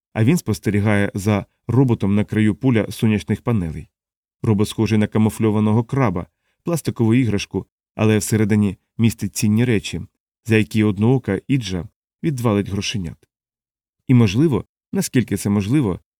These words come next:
Тафалькай знову назве його сином, ніби він член родини. Він ніколи не хотів померти у брудній тюрмі з бетону і металу, де смердить гіркотою та побиттями. У юнака болить розбита губа.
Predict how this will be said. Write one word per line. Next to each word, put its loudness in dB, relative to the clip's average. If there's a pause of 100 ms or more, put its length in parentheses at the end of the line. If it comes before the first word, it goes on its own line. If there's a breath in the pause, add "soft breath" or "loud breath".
Тафалькай 0
знову -2
назве 0
його 2
сином, -2 (340)
ніби 4
він 2
член 0
родини. -4 (960)
Він 4
ніколи 2
не 0
хотів -4
померти 0 (340)
у 2
брудній 2
тюрмі 0
з -4
бетону 0
і 2
металу, -4 (300)
де -2
смердить -4
гіркотою -2
та -6
побиттями. -6 (540)
У 4
юнака 2
болить -2
розбита -4
губа. -8